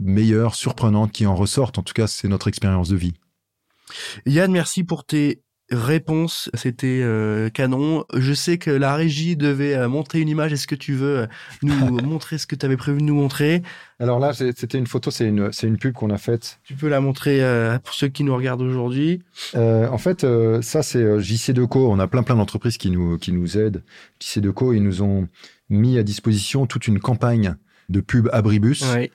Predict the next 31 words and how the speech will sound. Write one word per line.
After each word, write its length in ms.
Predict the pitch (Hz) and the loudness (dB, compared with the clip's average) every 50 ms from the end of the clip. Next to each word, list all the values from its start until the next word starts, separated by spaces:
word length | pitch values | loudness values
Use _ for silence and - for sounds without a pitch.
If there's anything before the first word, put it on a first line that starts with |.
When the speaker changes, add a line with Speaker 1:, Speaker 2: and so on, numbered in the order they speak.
| _ _ - | _ _ -10
Speaker 1:
qu'on 180 | - - 104 104 | -4 0 2 2
a 180 | 104 101 101 98 | 4 4 2 2
pu 140 | - - - 98 | 0 -2 -4 -4
faire 500 | - - 117 117 123 123 120 104 110 - - 107 107 - 80 76 | -2 0 2 2 4 2 2 0 0 -2 -4 -4 -6 -6 -8 -12
à 80 | - | -10
plusieurs 300 | - - 117 120 127 120 104 | -4 0 2 2 4 4 2
reprises, 460 | 110 107 - - 120 127 120 - - | 2 0 2 2 2 2 2 0 -2
et 80 | 92 92 - | -6 -6 -6
trois 220 | - - - 127 127 | -8 -6 -2 0 2
mille, 320 | 127 131 131 131 127 120 - 107 - | 2 4 4 4 2 2 -2 -4 -8
euh, 220 | 117 110 107 104 - - _ - | -6 -4 -4 -4 -6 -8 _ -2
abribus 560 | - 110 104 104 110 110 101 104 110 107 107 | 0 0 2 4 4 4 4 4 4 2 2
Speaker 2:
Ouais, 60 | 139 | 2
ouais, 200 | 131 127 135 139 | 2 2 2 2
ouais. 280 | 131 123 120 117 117 123 | 0 0 0 -2 -2 0
Speaker 1:
avec 460 | 120 104 95 104 110 110 107 - - _ _ _ _ - | 0 2 4 4 2 2 0 -4 -12 _ _ _ _ -4
nos 200 | 104 - 104 110 | 0 0 2 2
équipiers 460 | 107 135 139 - 131 110 - - 147 | 2 0 0 0 -2 -2 0 0 2
en 100 | 127 113 | 2 2
photo, 480 | - - 139 123 123 107 101 127 156 - _ _ _ _ _ _ - | 2 0 0 2 2 2 2 2 0 -4 _ _ _ _ _ _ -4
euh, 280 | - 101 95 95 95 95 | -2 0 0 2 0 -2
qui 160 | 95 - - | -2 -4 -6
sont 180 | - - 113 110 | -2 2 2 4
là 160 | 123 135 123 | 4 4 2
et 40 | 107 | 2
trop 340 | - - - - 147 143 127 | 0 -2 -2 0 2 2 2
fiers 340 | - - - 139 139 131 | 0 0 0 2 2 4
de 60 | 110 107 | 4 2
montrer 300 | 101 101 98 - - 117 | 2 2 2 2 0 -2
qu'ils 180 | - - 101 95 | 0 2 2 2
existent, 440 | 92 82 85 90 87 - - - | 2 2 0 0 0 -2 -6 -8